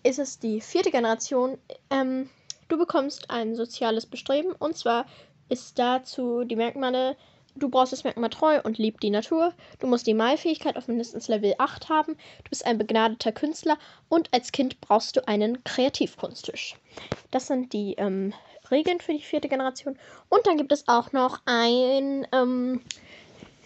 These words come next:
die kleinen Texte dazu. Und zwar, du bist der kleine Sonnenschein der Familie und bist ein sehr sozialer Schmetterling. Du hast viele Freunde und triffst dich gerne mit diesen. Du könntest eine kleine Gruppe treffen, die sich immer mit dir trifft.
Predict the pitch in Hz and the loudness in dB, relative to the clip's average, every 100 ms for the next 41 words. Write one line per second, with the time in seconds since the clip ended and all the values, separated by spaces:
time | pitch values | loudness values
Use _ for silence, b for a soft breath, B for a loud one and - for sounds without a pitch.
0 | B B B - - - 302 294 - - | B B B -20 -10 2 4 4 2 0
1 | 320 415 - - - 349 - 262 277 302 | -2 0 0 -4 -4 -2 2 2 2 -2
2 | 302 - 285 - 269 269 254 233 233 233 | -4 -2 -4 -4 -4 0 2 2 0 -2
3 | 220 226 - 226 226 220 214 - - 220 | 0 -2 -2 0 0 2 2 2 -2 -14
4 | _ _ - 247 233 - - 220 220 233 | _ _ 2 4 4 0 -6 -4 -4 -2
5 | - 233 247 269 262 - 240 269 - 233 | 0 4 6 4 2 -4 -2 -2 -2 0
6 | 202 185 190 185 202 B - 277 339 349 | 0 0 -2 -2 -6 B -6 4 6 6
7 | - 392 403 - 294 285 214 - 277 - | 4 4 4 4 4 4 2 2 -2 0
8 | 240 - 214 214 214 220 202 214 B B | -2 0 2 2 0 -2 -2 -2 B B
9 | - 254 320 320 - 240 - 254 233 226 | -8 2 2 2 0 0 2 2 4 4
10 | 277 262 - 220 220 214 202 226 - 226 | 2 0 0 -2 0 -2 -2 -4 0 2
11 | 220 226 233 - - | 2 0 -4 -6 -10